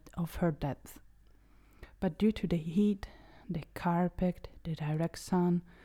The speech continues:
the two pillows on top of her, well, this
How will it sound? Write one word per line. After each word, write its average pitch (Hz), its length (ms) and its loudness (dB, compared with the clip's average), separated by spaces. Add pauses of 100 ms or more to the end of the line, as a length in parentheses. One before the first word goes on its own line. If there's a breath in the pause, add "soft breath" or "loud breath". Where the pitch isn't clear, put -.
(240 loud breath)
the - 120 -8
two 208 260 4
pillows 202 400 2
on 185 100 0 (100)
top 165 220 -2
of 165 60 -6 (100)
her, 170 300 -2 (500 loud breath)
well, 185 200 4 (260)
this 202 260 6